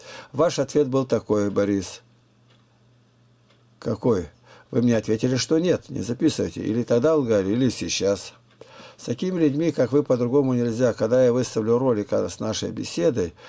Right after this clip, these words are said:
люди узнают правду. "Зачем вы врете, что я вас вербовал куда-то?" Выходит, это он отвечает. "Что я осуждал Игнатия Тихоновича, братьев и сестер. Как вам не стыдно?" "Вера,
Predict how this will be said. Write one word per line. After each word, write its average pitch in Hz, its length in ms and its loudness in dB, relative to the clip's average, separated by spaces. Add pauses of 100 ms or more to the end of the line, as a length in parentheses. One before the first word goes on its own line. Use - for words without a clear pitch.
(140)
люди 147 220 2
узнают 117 380 2
правду. 107 420 0
"Зачем 160 300 -4
вы 123 100 2
врете, 101 460 -2 (180)
что - 240 -2
я 123 160 4
вас 107 280 0 (280)
вербовал 113 540 0
куда-то?" 98 360 -4
Выходит, 101 300 -2
это 107 160 0
он 104 160 0
отвечает. 92 460 -6 (260)
"Что - 220 -2
я 139 120 4
осуждал 120 460 0
Игнатия 117 460 0
Тихоновича, 110 340 -4
братьев 107 460 -2
и 92 60 -6
сестер. 90 540 -10 (280)
Как 139 240 -2
вам 123 180 2
не 104 60 -6
стыдно?" 95 480 -6 (340)
"Вера, 98 460 -2